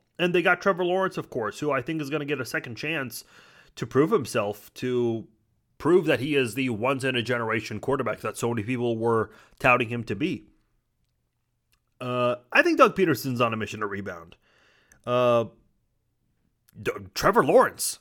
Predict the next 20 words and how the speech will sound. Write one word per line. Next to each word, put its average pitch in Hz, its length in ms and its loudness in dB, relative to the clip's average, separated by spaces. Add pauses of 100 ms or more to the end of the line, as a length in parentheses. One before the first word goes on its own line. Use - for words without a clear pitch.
is 110 100 -2
on 120 140 2
a - 20 -2
mission 113 300 -2
to, 107 140 0
to, 123 180 -4
to 120 120 -6
rebound. 104 360 -4
Want 131 140 -2
to 123 40 -8
prove 135 180 0
a 113 40 -4
lot 127 180 0
of 214 80 -6
people 104 240 -4
wrong. 92 280 -14 (280)
And 170 100 -2
by 240 200 6
the 262 80 0
way, 226 300 2